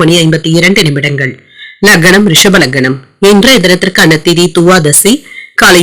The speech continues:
எட்டு மணி நாற்பத்தி நான்கு நிமிடங்கள் வரை இருக்கின்றது. அதற்கு பின்பு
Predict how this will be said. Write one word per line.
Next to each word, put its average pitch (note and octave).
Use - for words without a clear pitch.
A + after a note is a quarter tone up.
எட்டு F#3+
மணி G#3+
நாற்பத்தி E3+
நான்கு E3+
நிமிடங்கள் D#3+
வரை E3+
இருக்கின்றது. D3+
அதற்கு G3+
பின்பு A#3+